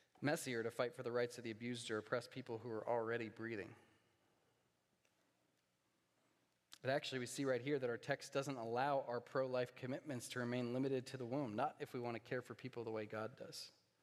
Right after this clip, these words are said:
We see here in our second section, "God had a purpose for me after birth." More briefly, did you see verse sixteen?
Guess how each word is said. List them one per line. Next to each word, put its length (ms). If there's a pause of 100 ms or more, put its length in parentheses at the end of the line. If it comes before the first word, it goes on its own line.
(1400)
We 80
see 160
here 220
in 80
our 80
second 340
section, 400
"God 180
had 180
a 40
purpose 340
for 140
me 160
after 240
birth." 320 (580)
More 160
briefly, 420
did 180
you 40
see 220
verse 260
sixteen? 540